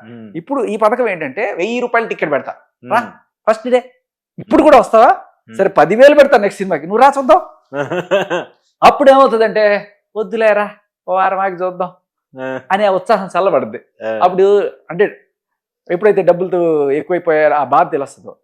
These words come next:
Speaker 2: ఇంకా తర్వాత, తర్వాత ఏమవుతుందంటే ఆ, ఆ ఫస్ట్ డే ఆ ఉత్సాహం మెల్లమెల్లగా తగ్గుతుంది, ఆ క్రేజ్. ఇంత క్రేజ్ మీరు ఎక్కడైనా చూస్తారా?
Speaker 1: మ్మ్.
Speaker 2: తెలుగు సినిమాలు, తెలుగు హీరో వర్షిప్లు, of course తమిళనాడులో కూడా ఉంటుంది, it's same. But ఇంకా ప్రపంచంలో ఎక్కడ కూడా ఇలా పాలాభిషేకాలు, బట్టలు దించుకోవడాలు,
Speaker 1: అవును.
Speaker 2: "రాజంటే ప్రభాస్ రా,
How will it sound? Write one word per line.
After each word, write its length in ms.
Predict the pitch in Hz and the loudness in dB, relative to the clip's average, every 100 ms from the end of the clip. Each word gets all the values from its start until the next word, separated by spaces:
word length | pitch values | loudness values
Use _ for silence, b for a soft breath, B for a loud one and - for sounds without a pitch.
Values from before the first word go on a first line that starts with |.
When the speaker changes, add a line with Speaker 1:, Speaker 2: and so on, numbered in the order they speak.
| _ - | _ -16
Speaker 2:
ఇంకా 160 | 220 | -10
తర్వాత, 320 | 226 240 254 254 | 0 2 2 0
తర్వాత 220 | 233 220 | 0 -2
ఏమవుతుందంటే 340 | 220 220 202 | -4 -4 -2
ఆ, 120 | 208 165 - | 0 0 -2
ఆ 100 | 147 | -6
ఫస్ట్ 300 | 151 160 - | -8 -12 -8
డే 140 | 180 180 | 0 2
ఆ 100 | 156 | 2
ఉత్సాహం 440 | 160 165 165 156 | 0 -2 -6 -4
మెల్లమెల్లగా 760 | 180 233 226 220 208 202 202 196 | -2 -2 -2 -4 -4 -6 -6 -8
తగ్గుతుంది, 420 | 160 175 180 123 | -10 -12 -14 -18
ఆ 40 | |
క్రేజ్. 300 | 120 165 143 - _ _ _ | -16 -12 -12 -14 _ _ _
ఇంత 140 | - - | -14 -10
క్రేజ్ 300 | - 220 196 | -6 -6 -6
మీరు 120 | 185 | -10
ఎక్కడైనా 260 | 185 208 190 | -8 -8 -10
చూస్తారా? 300 | 185 190 220 _ _ _ | -12 -14 -16 _ _ _
Speaker 1:
మ్మ్. 240 | 113 110 92 _ _ _ | -20 -20 -20 _ _ _
Speaker 2:
తెలుగు 260 | 165 196 202 | -8 -8 -12
సినిమాలు, 520 | 196 170 170 165 156 | -14 -10 -4 -4 -4
తెలుగు 320 | 156 170 180 | -8 -10 -10
హీరో 420 | 160 160 160 147 | -10 -6 -4 -2
వర్షిప్లు, 640 | 139 135 - 190 - 127 127 _ _ 151 | -4 -6 -8 -10 -8 -10 -10 _ _ -12
of 80 | |
course 200 | 143 160 160 | -8 -6 -6
తమిళనాడులో 360 | 160 165 143 | -2 0 0
కూడా 140 | 131 123 | -2 -4
ఉంటుంది, 220 | 120 120 | -6 -12
it's 200 | - 131 | -10 -10
same. 220 | 117 233 - _ _ _ 156 | -10 -14 -18 _ _ _ -10
But 80 | |
ఇంకా 140 | 160 160 | -8 -8
ప్రపంచంలో 560 | - 151 226 220 208 | -8 -8 -8 -6 -4
ఎక్కడ 280 | 175 - 190 | -4 -6 -6
కూడా 260 | 185 185 175 | -4 -2 -2
ఇలా 240 | 160 151 | 0 -2
పాలాభిషేకాలు, 920 | 143 143 175 180 156 160 156 151 151 | -2 0 2 2 -2 -10 -6 -6 -6
బట్టలు 340 | 139 139 180 175 | -6 -8 -6 -10
దించుకోవడాలు, 520 | 170 - 156 151 127 | -12 -10 -6 -4 0
Speaker 1:
అవును. 160 | 131 | 0
Speaker 2:
"రాజంటే 640 | - - - - - - - | 0 -4 -6 -8 -8 -4 -2
ప్రభాస్ 460 | - - 247 - | 0 2 0 0
రా, 400 | 226 233 262 254 | -2 0 2 2